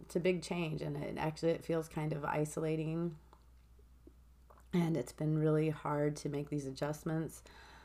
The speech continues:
Um, I've gone through and I've reorganized my entire living space, which is not that much space, so it's important that it, it's functional and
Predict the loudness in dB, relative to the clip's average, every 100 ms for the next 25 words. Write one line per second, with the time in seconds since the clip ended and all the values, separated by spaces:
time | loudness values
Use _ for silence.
0 | -20 -14 -6 -4 -4 -6 -2 2 2 2
1 | 2 2 0 -2 0 4 4 4 2 2
2 | 2 2 -2 -4 -2 -2 -4 -4 0 0
3 | 2 2 2 2 2 2 2 0 -2 0
4 | 4 4 6 4 2 -2 -4 -6 0 0
5 | 0 -8 -14 -4 0 0 -2 -4 0 0
6 | 0 -4 -4 -2 -2 -6 -12 -20 -20 -20
7 | -14 -2 -2 -2 -6 2 2 2 -2 0
8 | 0 0 -2 -4 -16 -20 -20 -8 -2 0
9 | 0 -2 -4